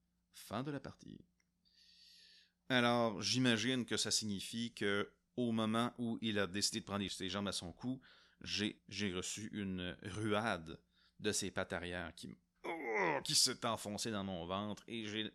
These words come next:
l'impression d'avoir entendu quelque ch-, un os qui a cassé,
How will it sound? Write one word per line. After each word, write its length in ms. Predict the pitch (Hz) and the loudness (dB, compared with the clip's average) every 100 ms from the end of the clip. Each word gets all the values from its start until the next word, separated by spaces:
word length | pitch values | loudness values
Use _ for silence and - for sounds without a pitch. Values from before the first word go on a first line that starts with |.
| _ | _
l'impression 500 | 143 131 98 - 78 | -8 -6 -4 -4 -2
d'avoir 280 | 101 120 117 | -4 -2 -2
entendu 380 | 123 98 98 117 | -4 -4 -6 -8
quelque 420 | - 117 101 113 | 0 2 2 0
ch-, 140 | 95 - | -2 -2
un 240 | 127 110 117 | 0 0 2
os 360 | 120 - - - _ _ | 2 2 2 -4 _ _
qui 200 | - - | -2 4
a 80 | 139 | 4
cassé, 680 | - 156 147 - 254 320 | 6 6 6 4 2 0